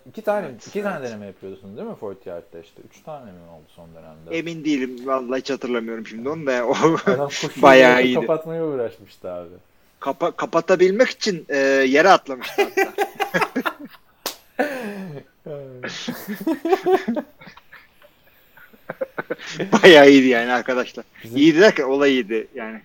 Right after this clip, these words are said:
Speaker 2: Başka bir yorumumuz yok.
Speaker 1: Bizim şey vardı. <laughs> Şey, en efsane bizim bence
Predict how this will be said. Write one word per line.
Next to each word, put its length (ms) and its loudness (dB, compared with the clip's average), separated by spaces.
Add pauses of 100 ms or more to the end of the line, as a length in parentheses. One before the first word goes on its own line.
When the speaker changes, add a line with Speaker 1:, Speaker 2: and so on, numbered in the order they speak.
(300)
Speaker 2:
Başka 280 -8
bir 40 -8
yorumumuz 440 -8
yok. 180 -8
Speaker 1:
Bizim 160 -20
şey 320 -6
vardı. 280 -2 (380)
<laughs> 100 -6 (1120)
Şey, 260 -16
en 40 -16
efsane 360 -16
bizim 360 -20
bence 300 -18